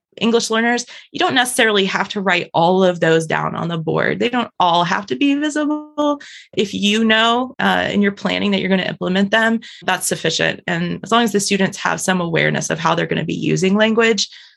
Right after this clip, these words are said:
you know, and some of them are just routines anyway that you have in the class that your students just know they're going to be receiving anyway. So for those that like to dot their I's and cross their T's, I say, you know, don't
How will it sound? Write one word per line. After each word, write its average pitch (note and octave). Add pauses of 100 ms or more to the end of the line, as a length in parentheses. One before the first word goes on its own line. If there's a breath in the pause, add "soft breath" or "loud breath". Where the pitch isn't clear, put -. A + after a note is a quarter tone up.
you D4
know, A3+
and A3+
some C#4+
of A#3+
them G#3
are F3
just F#3+
routines F#3
anyway D#3+
that D#3+
you F#3+
have E3+
in E3+
the E3+
class -
that -
your A3
students F3+
just D#3
know D3+
they're D3+
going D3+
to -
be E3+
receiving D#3+
anyway. G#3+ (400 loud breath)
So E3+
for G3+
those F#3+
that E3
like E3+
to F3
dot E3+
their F3
I's E3
and E3
cross E3
their G3
T's, C4
I C4+
say, A3+
you G#3+
know, G3+ (160)
don't D#4+